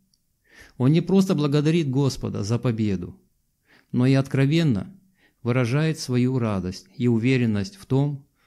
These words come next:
что Бог будет победителем в этом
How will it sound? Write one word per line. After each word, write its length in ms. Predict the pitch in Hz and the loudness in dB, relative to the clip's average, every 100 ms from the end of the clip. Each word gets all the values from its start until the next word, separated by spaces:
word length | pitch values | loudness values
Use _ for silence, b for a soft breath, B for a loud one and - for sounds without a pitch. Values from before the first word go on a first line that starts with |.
| _ | _
что 240 | - - 117 | -20 -4 -2
Бог 300 | 131 160 117 | 0 -2 -4
будет 440 | 113 139 131 135 | -2 0 0 -2
победителем 800 | 120 117 117 123 98 92 87 90 - | -2 0 0 -2 -2 -2 -2 -8 -12
в 140 | 101 | -4
этом 440 | 127 127 127 127 | -2 0 -4 -6